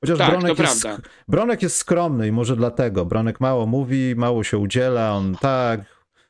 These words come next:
Speaker 1: wszystko, y, pokornie do siebie przyjmuje, także
Speaker 2: A z
Speaker 1: może
Speaker 2: drugiej
Speaker 1: to stąd
Speaker 2: strony
Speaker 1: jest.
Speaker 2: The Athletic, a z drugiej strony The Athletic, e, napisało taki bardzo dobry artykuł o Bronisławie,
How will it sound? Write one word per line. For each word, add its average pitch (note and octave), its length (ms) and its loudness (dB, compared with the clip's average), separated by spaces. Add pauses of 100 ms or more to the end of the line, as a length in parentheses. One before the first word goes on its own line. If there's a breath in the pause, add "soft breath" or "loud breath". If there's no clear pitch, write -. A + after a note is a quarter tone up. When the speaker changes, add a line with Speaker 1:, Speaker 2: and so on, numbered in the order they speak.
(140)
Speaker 1:
wszystko, A#2+ 640 -2 (460)
y, G2+ 40 -4
pokornie A#2+ 500 -2
do A2 80 0
siebie G#2+ 240 0
przyjmuje, G#2 500 0
także F#2+ 420 -2 (580 loud breath)
Speaker 2:
A C3+ 100 -4
z - 40 -10
Speaker 1:
może A2+ 140 2
Speaker 2:
drugiej A#2+ 220 2
Speaker 1:
to - 60 -4
stąd A#2 160 0
Speaker 2:
strony F2+ 240 0
Speaker 1:
jest. F3 120 -6
Speaker 2:
The E3+ 180 -2
Athletic, D3+ 680 -4 (100)
a B2 80 -8
z A#2+ 80 -12
drugiej D3 220 0
strony D#3 320 0 (100)
The D3 100 6
Athletic, C#3 540 -2
e, C3 520 2
napisało C3 640 0
taki C3 320 -8
bardzo C3 460 -2
dobry A2+ 260 -6
artykuł G#2+ 540 -10
o G2+ 80 -14
Bronisławie, G2 800 -8